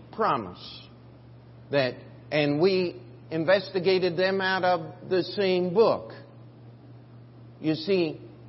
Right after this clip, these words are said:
there, you can go and people say, "Well, this is what Baptists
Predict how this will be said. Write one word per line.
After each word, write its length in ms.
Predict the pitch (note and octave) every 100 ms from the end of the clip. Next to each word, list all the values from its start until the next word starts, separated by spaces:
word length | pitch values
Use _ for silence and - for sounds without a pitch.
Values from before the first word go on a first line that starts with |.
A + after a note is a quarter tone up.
| - - - C#3+
there, 440 | F#3 F#3+ - E3+ -
you 220 | F#3 A#3+
can 420 | G3 F3 D#3 C3+
go 400 | E3 G3+ G#3+ G#3+
and 180 | F3+ D3
people 320 | E3 D#3+ E3
say, 180 | C#3+ E3
"Well, 220 | D#3 E3
this 260 | F3 C4+ -
is 160 | G#3+ E3
what 320 | G3+ G3 D3
Baptists 420 | F#3 G#3 - F#3